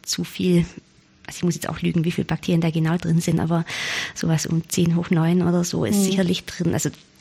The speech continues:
Speaker 1: das sprengt, glaube ich, jede, jede Rechnerkapazität. Aber, ähm, dass uns ja weniger jetzt drum geht, wirklich realistisch die komplette Petrischale zu beschreiben, sondern die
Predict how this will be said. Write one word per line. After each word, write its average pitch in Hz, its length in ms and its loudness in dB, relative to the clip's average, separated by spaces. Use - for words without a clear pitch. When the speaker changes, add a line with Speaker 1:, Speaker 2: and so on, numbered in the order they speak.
Speaker 1:
das - 80 2
sprengt, - 360 0
glaube 139 220 -4
ich, - 160 -6
jede, 156 260 0
jede 175 280 -2
Rechnerkapazität. 170 920 -2
Aber, 165 240 0
ähm, 175 320 2
dass 165 320 -2
uns 180 240 -4
ja 180 80 0
weniger 196 420 0
jetzt - 180 -6
drum 180 220 -2
geht, 180 280 -2
wirklich - 400 -6
realistisch 185 720 0
die 175 120 -10
komplette 175 500 -2
Petrischale 208 760 -2
zu - 160 -6
beschreiben, 180 480 0
sondern 175 300 0
die 170 120 -8